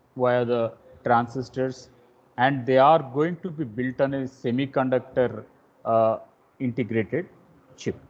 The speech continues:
So this is all regarding some of the definitions of a, uh, microcomputer. And another definition was, uh, we do have a microcomputer,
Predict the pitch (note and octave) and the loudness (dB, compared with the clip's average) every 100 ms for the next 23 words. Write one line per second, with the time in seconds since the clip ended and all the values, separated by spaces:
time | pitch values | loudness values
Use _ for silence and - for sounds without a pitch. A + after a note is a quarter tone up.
0 | _ _ - A#2 G#2+ A#2 C3+ C3+ B2+ C#3+ | _ _ -12 -8 -6 -4 -2 2 4 4
1 | C3 B2+ B2+ A#2+ A#2+ A#2 - - A2+ A#2 | 2 0 0 0 -4 -8 -16 -10 -6 -6
2 | A2+ G#2+ G#2+ - A2+ - A2 A2 - A2+ | -4 -6 -6 -8 -8 -8 -6 -6 -4 -4
3 | G#2+ G#2+ - - - - - - - G#2+ | -4 -6 -14 -20 -20 -20 -20 -16 0 2
4 | G#2 - - - - A#2 G#2 A2+ G2+ G#2 | 4 0 -10 -16 -2 0 2 0 -2 -4
5 | - A2+ F#3+ A#3 - - - _ - C3+ | -4 0 0 0 -14 -20 -20 _ 2 4
6 | C3+ C3 - - _ - C#3+ E3 F3+ F#3 | 4 0 -6 -14 _ 0 4 6 6 4
7 | D3 - C3+ C#3 C3 C#3 C3+ D3 C3 A#2+ | 0 -16 -6 -4 -2 -4 -4 -4 -2 2
8 | B2+ B2 - - _ _ _ - B2 A#2 | 2 2 -4 -20 _ _ _ -4 0 0
9 | - B2+ C#3 C3+ E3+ E3+ D3 D3+ D#3+ - | 0 -2 0 2 2 2 4 4 4 0
10 | C#3 B2+ B2 B2+ C#3 C3 B2+ A#2 C3+ C3 | -2 2 2 0 -4 -2 -2 -2 -2 2
11 | B2+ | 2